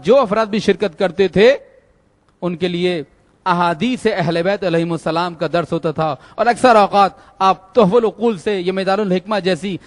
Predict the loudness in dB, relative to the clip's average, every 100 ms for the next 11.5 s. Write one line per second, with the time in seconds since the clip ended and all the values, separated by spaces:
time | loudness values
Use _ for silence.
0 | _ 0 4 4 4 0 -2 2 2 0
1 | -2 -4 -2 -2 -2 -2 -2 -2 -4 -4
2 | -2 -2 -2 -6 -4 -2 -2 -2 -2 -4
3 | -4 -2 -2 -6 -6 -8 -6 -8 -8 _
4 | -8 -2 0 0 -2 0 0 2 2 0
5 | -2 -4 0 2 2 0 -8 _ _ _
6 | _ _ _ _ _ _ _ _ -2 0
7 | 0 0 2 4 4 2 -2 -6 -4 0
8 | 0 -2 -2 -2 0 -2 -2 -4 -2 2
9 | 2 0 -2 0 2 4 2 0 0 2
10 | 2 4 4 4 0 0 0 -2 -4 -2
11 | 0 0 -2 -2 -4